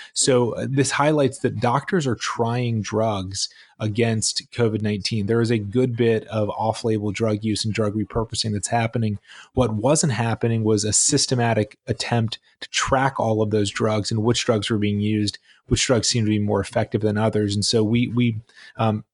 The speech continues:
have taken that upon ourselves to do. So we're tracking all these drugs. Um, we're manually, um, doing the work to pull it together.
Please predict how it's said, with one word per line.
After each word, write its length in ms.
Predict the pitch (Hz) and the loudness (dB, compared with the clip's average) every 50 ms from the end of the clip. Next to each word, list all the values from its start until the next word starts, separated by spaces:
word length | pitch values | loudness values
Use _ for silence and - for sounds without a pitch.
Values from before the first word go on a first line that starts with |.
| - - - | -10 -6 -4
have 140 | - 113 - | -4 -2 0
taken 300 | - 143 139 139 135 120 | 2 0 2 2 2 2
that 200 | 120 113 117 113 | 2 2 2 2
upon 480 | 110 - - - - - 117 110 110 | 0 -2 -4 -4 -2 0 0 0 0
ourselves 560 | 110 104 104 - - 120 110 113 123 131 123 - | 0 0 0 0 0 2 2 2 0 0 -2 -2
to 120 | - 135 | -2 -2
do. 300 | 110 104 107 110 120 123 | 0 0 0 0 2 0
So 120 | - - 110 | 0 0 0
we're 140 | 104 113 | 0 0
tracking 500 | 110 - - - 113 107 110 - 127 120 | -2 -2 0 0 0 0 0 -2 -2 -2
all 180 | 110 107 107 107 | -2 -2 -2 -2
these 180 | 107 117 101 - | -2 -2 -4 -4
drugs. 560 | - - 107 107 110 110 110 110 107 - - - - - - - - - | -2 -2 -2 0 0 0 -2 -2 -6 -6 -8 -12 -20 -20 -20 -14 -6 -4
Um, 240 | 110 104 104 104 | -2 0 0 0
we're 120 | 107 107 107 | 2 2 2
manually, 760 | 110 110 113 110 113 120 120 120 117 120 113 113 110 117 135 | 2 2 2 2 4 4 4 4 4 2 2 0 0 -2 -2
um, 240 | 110 104 104 104 | -2 -2 -2 -2
doing 260 | 98 117 113 110 110 107 | 0 0 2 2 2 2
the 100 | 107 104 | 2 0
work 300 | 101 104 104 107 104 - | 2 2 0 0 0 -2
to 80 | - 101 | -4 -4
pull 220 | - - 113 107 | 0 0 0 0
it 100 | 101 - | -2 -4
together. 540 | - 113 107 113 113 113 104 113 110 104 | -6 -2 0 0 0 2 2 2 0 0